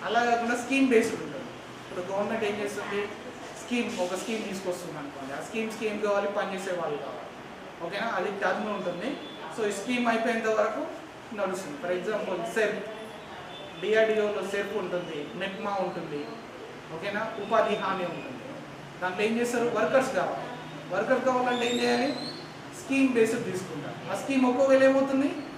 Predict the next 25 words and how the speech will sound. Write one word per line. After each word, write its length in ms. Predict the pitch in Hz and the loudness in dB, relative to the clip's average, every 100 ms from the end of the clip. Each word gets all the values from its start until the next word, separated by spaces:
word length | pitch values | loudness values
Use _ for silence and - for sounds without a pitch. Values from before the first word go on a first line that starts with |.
| - | -6
ఆ 20 | |
స్కీమ్ 360 | 185 - 269 240 214 220 - - | -6 2 2 4 2 0 -6 -4
అయిపోయినా 640 | - - 254 254 277 - - - - | -2 0 4 4 4 2 -2 -6 2
వర్కింగ్ 360 | 208 220 214 | 4 4 -2
చేసుకుంటూ 380 | 202 196 190 190 | -4 -4 -4 -2
ఉంటారు. 340 | 180 151 - - - - - - - - - | -2 -4 -8 -10 -14 -14 -14 -14 -14 -12 -8
అట్లాంటి 340 | 170 180 180 | -4 -2 -4
స్కీమ్ 160 | 185 175 | -4 -4
బేస్డ్. 240 | 147 - | -4 -4
నెక్స్ట్ 500 | 220 262 214 190 190 | -4 -2 -2 -2 0
టర్మ్ 240 | - 247 240 | 2 4 4
బేస్డ్. 580 | 196 170 - - - - | 2 0 -4 -10 -10 -8
నెక్స్ట్ 200 | 180 220 | -4 -2
ఏంటి? 340 | 214 269 - - - - - - - - | 0 0 0 -6 -10 -10 -12 -14 -12 0
టర్మ్ 200 | 247 254 | 2 6
బేస్డ్ 300 | 254 247 233 | 6 6 2
అంటే 480 | 226 202 190 190 - - - | 2 2 0 -2 -6 -12 -2
గవర్నమెంట్కి 720 | 214 247 247 226 - 196 - - | 2 2 2 0 -2 -4 -4 -2
ఈ 180 | 233 247 | -2 2
టర్మ్ 240 | 240 240 | 4 4
నుంచి 220 | 233 240 277 | 2 0 0
ఈ 220 | 233 220 | -2 2
టైమ్, 260 | 202 - | 2 2
అంటే 380 | 175 196 180 - - - - - | -2 0 -2 -2 -6 -10 -12 -4
ఒక 420 | 180 190 190 175 | -2 2 2 4